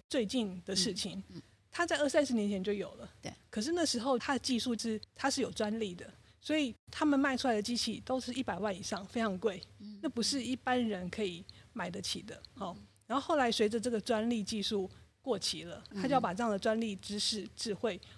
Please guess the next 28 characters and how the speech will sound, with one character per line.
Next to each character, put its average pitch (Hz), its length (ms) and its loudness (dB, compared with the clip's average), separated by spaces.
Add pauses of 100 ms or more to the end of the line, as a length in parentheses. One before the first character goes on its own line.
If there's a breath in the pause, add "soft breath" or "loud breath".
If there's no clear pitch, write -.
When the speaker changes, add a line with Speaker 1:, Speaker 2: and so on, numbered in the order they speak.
Speaker 1:
还 190 220 -4
给 226 140 2
全 190 180 -2
人 180 200 -2
类。 202 200 0 (180)
Speaker 2:
嗯。 190 280 -4
Speaker 1:
那 339 100 2
释 - 160 4
放 330 160 6
出 294 100 0
来 269 120 8
之 240 120 0
后， 247 100 2
Unfold 202 340 0
就 240 80 0
可 - 80 0
以 208 60 2
获 202 260 0
得 190 120 -2
那 196 140 -2
个 185 240 -2
专 208 160 -2
利 208 140 -2
知 - 160 -8
识， 196 240 -4 (100)
然 233 140 0
后 294 60 4
他 320 180 0